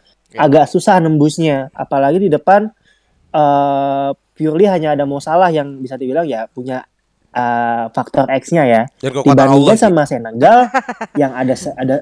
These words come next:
Speaker 2: ada Sadio Mane, ada Ismail Yassar gitu
Speaker 1: Oh,
Speaker 2: kan. Di
Speaker 1: banyak
Speaker 2: belakangnya
Speaker 1: Senegal.
Speaker 2: masih ada, ada Edouard Mendy gitu. Ada,
Speaker 1: Koulibaly,
Speaker 2: ada beberapa
Speaker 1: bro.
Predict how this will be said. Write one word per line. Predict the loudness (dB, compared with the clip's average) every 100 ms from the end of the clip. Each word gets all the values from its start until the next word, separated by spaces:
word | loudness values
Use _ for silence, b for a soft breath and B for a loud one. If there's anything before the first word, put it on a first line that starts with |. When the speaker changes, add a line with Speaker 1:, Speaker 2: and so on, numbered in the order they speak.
| -6
Speaker 2:
ada | -4 0 0
Sadio | -2 -2 0 0 0
Mane, | -2 0 2 2
ada | 0 -2
Ismail | -4 -6 -6 -4 -4
Yassar | -4 -2 0 2 0
gitu | -2 0
Speaker 1:
Oh, | 2
Speaker 2:
kan. | 2
Di | 0
Speaker 1:
banyak | 0
Speaker 2:
belakangnya | 0 -4 -6
Speaker 1:
Senegal. | -6
Speaker 2:
masih | -4 -2
ada, | -4 -6 _ _ _ _ _
ada | -4 -2
Edouard | 0 2 2
Mendy | 4 6 6
gitu. | 4 2
Ada, | 0 2
Speaker 1:
Koulibaly, | 2 4 6 6
Speaker 2:
ada | 6
beberapa | 6 6 6
Speaker 1:
bro. | 2 -2